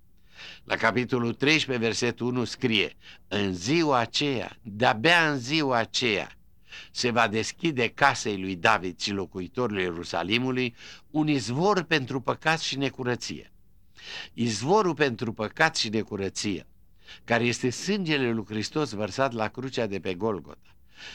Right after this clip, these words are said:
și pe care toți credincioșii de două mii de ani încoace l-au primit și s-au curățit de păcatele lor,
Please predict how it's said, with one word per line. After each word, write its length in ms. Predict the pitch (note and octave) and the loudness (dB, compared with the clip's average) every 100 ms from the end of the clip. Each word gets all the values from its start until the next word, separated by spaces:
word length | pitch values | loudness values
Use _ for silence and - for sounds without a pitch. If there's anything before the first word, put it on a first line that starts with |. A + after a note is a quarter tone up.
| - | -6
și 180 | - - | -4 -2
pe 160 | G#2 | -2
care 300 | F2+ A2 G#2+ | 2 4 4
toți 360 | G2+ D3+ D#3+ - | 0 -2 -4 -2
credincioșii 760 | D3 C#3 C3 B2 C3 D3+ B2+ | 0 0 0 -2 0 0 -2
de 160 | G2 G2+ | -2 -2
două 260 | G2 A#2 A2 | 0 0 0
mii 180 | A#2 | -2
de 260 | G#2 G#2 F#2+ | 0 -2 -2
ani 380 | - A2 A2 G2+ | 0 0 0 -2
încoace 440 | F#2+ E2+ A2+ G#2+ G#2 | -6 -6 -4 -2 0
l-au 200 | G2+ F#2+ | 0 0
primit 440 | F#2+ G#2+ C#3+ D3 | -2 -2 -2 -6
și 160 | - F#2+ | -8 -4
s-au 220 | - F#2+ | -2 -2
curățit 480 | - F#2 F#2+ - D3 | -2 -6 -4 -4 -2
de 120 | F#2+ | -4
păcatele 600 | F2 - F2+ E2 D#2+ D2 | -4 0 0 0 -6 -6
lor, 340 | D2 E2+ F#2+ | -4 -4 -4